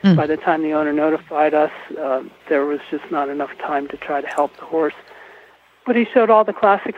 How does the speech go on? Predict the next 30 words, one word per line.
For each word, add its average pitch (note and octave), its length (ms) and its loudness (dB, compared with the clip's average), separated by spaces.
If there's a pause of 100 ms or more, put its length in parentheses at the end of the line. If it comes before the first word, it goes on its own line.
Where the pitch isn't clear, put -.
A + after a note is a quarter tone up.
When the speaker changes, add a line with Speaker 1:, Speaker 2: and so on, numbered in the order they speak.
Speaker 2:
signs, E3 380 0
the E3 80 -12 (100)
sawhorse F3+ 420 2 (140)
stand, F#3 480 0
the E3+ 60 -6
prolapsed E3+ 520 -2 (140)
third F3+ 220 0
eyelid, E3 520 2 (480)
the D#3+ 200 -2 (220)
teeth, F3+ 200 -4 (380)
um, E3+ 300 -4 (600)
showing F3 560 2
because E3+ 360 0 (100)
the F3 60 0
lips F3 320 0
are F3+ 80 2
pulled E3+ 380 -4
back E3+ 360 0
in E3+ 140 -2
kind E3 240 -8
of E3 80 -4
a, D3+ 100 -4 (340)
a F3+ 80 -4
rictus E3 440 0 (160)
type E3 220 2
of E3 120 0
a, D#3 200 0 (100)
a - 80 -12
muscle E3 360 -2
contraction, D#3 840 -6